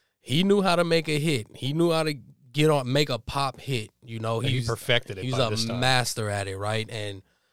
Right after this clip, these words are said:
Speaker 1: uh, a lot of people followed suit, by the way. Uh, and one of those people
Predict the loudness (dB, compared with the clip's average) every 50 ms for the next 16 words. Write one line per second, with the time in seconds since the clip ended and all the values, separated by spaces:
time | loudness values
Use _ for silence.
0 | _ _ _ _ _ _ _ _ _ _ _ -4 -2 0 0 0 0 0 -2 0
1 | 2 2 0 0 -4 -6 -8 -8 -8 -10 -8 -6 -8 -6 -4 -6 -6 -6 -6 -6
2 | -6 -6 -8 -8 -12 -18 _ _ _ _ _ _ _ _ _ _ -2 -2 0 0
3 | 0 -2 -2 0 0 -2 -2 -4 -6 -8 -6 -4 -2 0 0 0 -2 -2 -2 -2
4 | -2 -2 -2 -4 -4 -4 -2 -2 -2 -2 -2 -4 -6 -4 -4 -4 -4 -6 -8